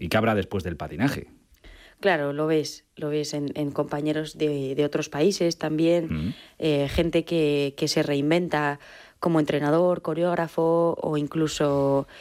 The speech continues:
Speaker 2: cambiando completamente de, de disciplina y,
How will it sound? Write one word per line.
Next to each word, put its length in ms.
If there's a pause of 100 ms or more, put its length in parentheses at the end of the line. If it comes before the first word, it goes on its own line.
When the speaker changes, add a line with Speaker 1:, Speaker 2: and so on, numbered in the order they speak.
(300)
Speaker 2:
cambiando 420
completamente 680
de, 840
de 160
disciplina 680
y, 300